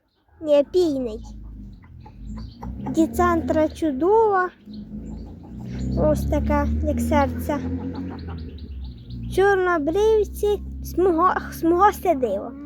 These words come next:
як тигр. Японська слива ось.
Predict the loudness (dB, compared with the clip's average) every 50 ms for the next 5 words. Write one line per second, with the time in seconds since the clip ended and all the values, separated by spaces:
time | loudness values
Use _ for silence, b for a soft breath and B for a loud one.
0 | -10 -6 -6 -6 -6 -6 -4 -2 -2 -2 -2 -4 -14 -14 _ _ -20 -20 _ _
1 | _ _ _ _ _ _ _ _ _ _ _ _ _ _ _ _ _ _ _ _
2 | _ -20 -20 _ _ _ _ _ _ _ _ _ _ _ _ _ _ _ _ _
3 | _ -20 _ _ _ _ _ _ -2 2 2 2 2 2 2 4 4 2 0 -2
4 | -2 -2 -2 -2 -2 2 2 2 2 0 -2 -6 -8 -8 -10 -10 -12 _ _ _